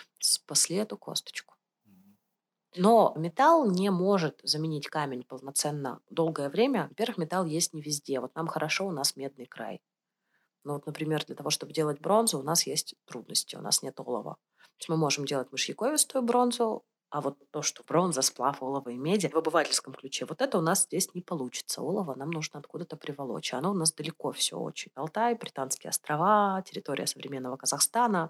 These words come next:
Speaker 1: Ну вот куда пойдем, называется.
Speaker 2: Иткульцы делали уже из чистой фактически меди.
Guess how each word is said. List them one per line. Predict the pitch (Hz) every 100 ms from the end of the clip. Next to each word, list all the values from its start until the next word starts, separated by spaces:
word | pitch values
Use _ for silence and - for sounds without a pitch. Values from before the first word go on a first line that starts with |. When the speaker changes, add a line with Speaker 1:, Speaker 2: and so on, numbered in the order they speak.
| - - -
Speaker 1:
Ну | 165
вот |
куда | - 165
пойдем, | 185 143 135 123
называется. | 113 - - - - - - - - _ _ _ _ -
Speaker 2:
Иткульцы | 151 - 160 151 113
делали | 104 131 120 110
уже | 98 107 107
из | - 104 101 - - -
чистой | - 113 - 208 202
фактически | - 190 - 107 - - 107
меди. | 104 98 76 80